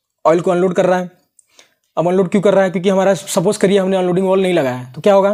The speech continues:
कंटिन्यू ये प्रेशर रिलीफ वाल्व के through ऑयल अनलोड करते रहेगा, करते रहेगा, करते रहेगा। तो इससे हमारे आइडल हावर में भी ये ऑयल हमारा अनलोड होने की वजह से ये हमारा वेस्ट, वेस्ट है पूरा,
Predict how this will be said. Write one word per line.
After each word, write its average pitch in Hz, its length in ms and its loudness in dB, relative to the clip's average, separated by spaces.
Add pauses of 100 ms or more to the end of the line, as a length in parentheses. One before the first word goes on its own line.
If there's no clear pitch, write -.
(480)
कंटिन्यू 214 340 2
ये 220 260 2 (580)
प्रेशर 190 240 2
रिलीफ 202 200 2
वाल्व 196 180 2
के 196 60 0
through 214 220 0
ऑयल 208 240 2 (160)
अनलोड 185 300 0
करते 196 260 2
रहेगा, 185 240 2
करते 180 280 0
रहेगा, 180 220 0
करते 175 260 0
रहेगा। 170 260 0
तो 165 100 -4
इससे 214 260 0 (360)
हमारे 180 220 0
आइडल 165 360 0
हावर 190 200 2
में 190 160 0
भी 190 240 -4 (400)
ये 214 500 -2 (340)
ऑयल 190 220 2
हमारा 175 360 -2 (480)
अनलोड 180 280 0
होने 180 200 -2
की 202 80 0
वजह 175 180 2
से 202 160 -2
ये - 720 -8
हमारा 196 220 4
वेस्ट, 220 360 0
वेस्ट 196 380 0
है 160 320 -4
पूरा, 143 260 -4